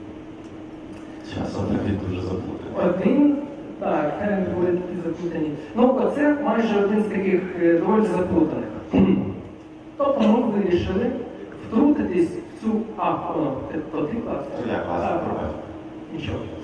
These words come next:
Speaker 2: Е, ми вирішили втрутитись в цю посмішку мікроінвазивно. Тобто з протилежної сторони відкопіювати ту,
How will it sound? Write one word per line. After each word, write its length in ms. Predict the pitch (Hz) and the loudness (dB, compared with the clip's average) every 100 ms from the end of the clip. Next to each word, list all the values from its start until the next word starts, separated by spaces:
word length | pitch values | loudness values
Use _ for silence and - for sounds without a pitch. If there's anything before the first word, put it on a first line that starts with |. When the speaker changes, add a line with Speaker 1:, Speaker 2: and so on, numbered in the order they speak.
| - - - - - 170 | -14 -14 -14 -14 -12 -2
Speaker 2:
Е, 220 | 165 165 151 - - | 0 2 0 -4 0
ми 220 | 254 269 - - 214 | 4 4 2 -2 0
вирішили 480 | 233 - - 254 | 2 2 0 -2
втрутитись 760 | - - 226 262 262 190 160 151 | -2 -2 4 6 4 2 2 0
в 260 | - - 247 | 0 -4 0
цю 80 | |
посмішку 840 | 247 202 185 160 147 175 170 262 262 285 - - - - - - - | 0 2 4 4 4 0 0 0 0 -2 -4 -10 -14 -16 -16 -12 0
мікроінвазивно. 1200 | - - 226 220 202 196 170 175 165 165 - - - - - - - | 4 4 4 2 2 2 4 4 4 4 2 -4 -8 -12 -12 -14 -4
Тобто 420 | 190 190 185 185 123 - - - - - - - - - - - - - - - - - | 2 4 4 0 -4 -6 -12 -14 -16 -18 -18 -18 -18 -18 -16 -16 -18 -18 -18 -18 -18 -16
з 100 | - | -2
протилежної 760 | 202 202 226 - 170 151 147 | 4 4 4 6 4 4 2
сторони 540 | 147 170 175 196 254 311 - - - - - - 214 | 0 4 6 6 6 2 0 -6 -14 -16 -18 -16 0
відкопіювати 960 | 277 - 202 202 190 185 185 247 254 226 226 | 2 4 4 4 6 6 6 4 2 0 0
ту, 240 | 202 196 | 4 4